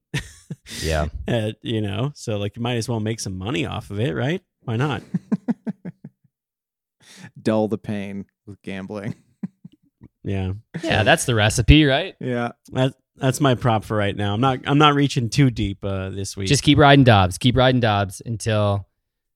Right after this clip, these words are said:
Speaker 2: until you can't anymore. Then I'll have to reevaluate. Uh, uh, also, Lazard is, I don't know if he's got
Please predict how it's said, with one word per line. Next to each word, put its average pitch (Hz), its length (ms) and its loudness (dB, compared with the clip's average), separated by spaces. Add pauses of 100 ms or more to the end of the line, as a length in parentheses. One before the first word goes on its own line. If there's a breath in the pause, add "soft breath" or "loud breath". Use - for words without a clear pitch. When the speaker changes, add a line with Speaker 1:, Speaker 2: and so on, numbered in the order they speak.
(400)
Speaker 2:
until 95 240 -6
you 90 80 -4
can't 80 320 -8
anymore. 78 420 -6 (220)
Then 85 140 -8
I'll 82 80 -6
have 80 100 -8
to - 80 -12
reevaluate. 82 640 -6
Uh, - 180 -6
uh, - 80 -10 (160)
also, 247 400 -4
Lazard 120 720 -2
is, 113 380 -8 (880)
I 156 80 -2
don't 147 100 0
know 123 120 0
if - 80 -6
he's 113 160 -6
got 104 200 -4